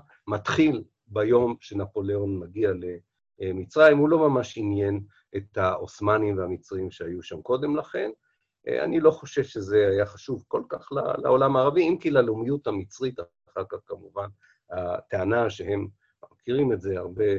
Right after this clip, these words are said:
קבוצות לאומיות יטענו שהם צאצאים של מישהו שחי במקומותיהם ארבעת אלפים שנים קודם, או אלפיים שנה קודם, אה, משהו שאי אפשר כמובן להוכיח אותו, אבל ברגע שיש ארכיאולוגיה,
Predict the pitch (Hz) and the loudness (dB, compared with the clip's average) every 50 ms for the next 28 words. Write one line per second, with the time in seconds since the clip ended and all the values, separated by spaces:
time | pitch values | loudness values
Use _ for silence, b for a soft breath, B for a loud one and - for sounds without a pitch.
0 | 90 - _ _ _ _ _ _ 107 101 - 123 120 113 104 101 110 113 117 110 | -2 -6 _ _ _ _ _ _ -10 -6 -4 -4 -4 -4 -4 -2 0 0 0 0
1 | - 92 85 - - 90 92 101 104 104 95 - - 82 87 90 92 87 - _ | -2 -6 -14 -14 -12 -8 -6 -4 -4 -6 -6 -10 -12 -12 -10 -10 -12 -12 -16 _
2 | _ _ _ _ - 113 98 98 - - 101 107 117 120 104 - - 90 95 101 | _ _ _ _ -6 -6 -6 -6 -6 -6 -4 -4 -4 -4 -4 -6 -6 -6 -4 -6
3 | 104 104 104 98 - 85 - - 101 101 98 98 95 87 - _ _ 90 92 101 | -6 -6 -8 -10 -12 -14 -8 -4 -2 -2 -2 -2 -4 -6 -10 _ _ -2 -2 -2
4 | 98 98 - - 95 95 - 107 101 104 101 90 85 92 104 - 107 92 95 - | -2 -4 -6 -10 -10 -6 -4 -2 -2 -2 -2 -4 -4 -6 -6 -4 -4 -6 -6 -6
5 | - 110 104 98 98 b b b b b b b b _ - - 101 92 98 113 | -8 -8 -10 -10 -12 b b b b b b b b _ -12 -8 -4 -2 0 0
6 | 120 117 101 - - - 196 202 185 165 135 101 90 85 82 - 170 180 175 165 | 0 0 -2 -2 2 4 6 6 6 4 2 2 0 -2 0 0 2 2 2 0
7 | - 151 139 135 123 123 - 127 113 104 104 104 98 98 98 - - - 92 92 | 0 0 0 2 0 0 -2 -4 -2 -2 -2 -2 -2 -4 -6 -8 -10 -12 -14 -14
8 | 92 92 92 - - - 85 - - 90 92 98 98 - 85 - - 82 82 85 | -14 -14 -16 -16 -18 -20 -20 -16 -14 -14 -14 -14 -14 -14 -16 -14 -14 -14 -10 -10
9 | 87 90 92 113 117 - - 175 170 - - - - 120 113 110 - _ _ _ | -8 -6 -4 -4 -6 -4 -4 -6 -6 -6 -8 -6 -2 -2 -2 -2 -4 _ _ _
10 | _ _ _ _ - 98 98 113 107 92 98 98 107 98 104 98 - 104 95 - | _ _ _ _ -8 -4 -2 -2 -2 0 -2 -2 -2 -2 -2 -2 -2 -2 -2 -2
11 | 101 85 - - 95 95 92 90 90 95 95 90 90 87 | -4 -8 -6 -6 -4 -4 -2 -2 0 -2 -2 -2 -4 -6